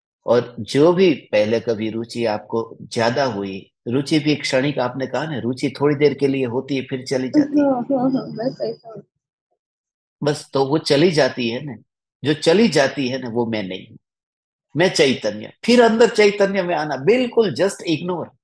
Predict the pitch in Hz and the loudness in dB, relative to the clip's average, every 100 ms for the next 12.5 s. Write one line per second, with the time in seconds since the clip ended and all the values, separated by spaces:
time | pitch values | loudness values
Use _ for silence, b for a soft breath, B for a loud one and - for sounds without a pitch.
0 | _ _ _ _ _ _ 117 190 160 185 | _ _ _ _ _ _ 2 2 4 0
1 | 220 185 120 214 240 123 104 131 - - | 0 -2 0 -2 -2 -6 -8 -10 -10 -4
2 | 185 175 254 160 139 196 190 240 269 147 | -2 -2 -4 -4 -4 -4 2 2 2 -2
3 | 123 117 110 110 147 156 208 190 185 180 | -2 -6 -12 -4 -2 0 0 -2 -2 -4
4 | - 160 190 196 196 196 196 190 160 147 | -4 -4 -2 -2 -4 -4 -2 -2 0 -2
5 | 123 113 98 107 _ _ _ _ _ _ | -2 -8 -10 -14 _ _ _ _ _ _
6 | _ _ _ _ _ _ _ _ 127 139 | _ _ _ _ _ _ _ _ -2 2
7 | 185 196 - 131 214 226 180 107 127 - | 4 4 2 2 2 2 2 4 2 2
8 | 165 131 165 165 165 175 190 202 156 131 | 2 2 2 2 2 0 -2 -2 -2 0
9 | 185 208 165 160 170 185 156 156 165 180 | 2 2 2 -6 -4 -2 -2 -2 -4 -6
10 | 170 - 190 208 196 - - 190 214 208 | -6 -4 -2 -2 -2 -6 -4 -2 -2 -4
11 | 214 185 - _ _ _ - 180 202 226 | -6 -8 -8 _ _ _ -10 -4 -4 -2
12 | 190 143 92 92 104 | -4 -6 -8 -14 -18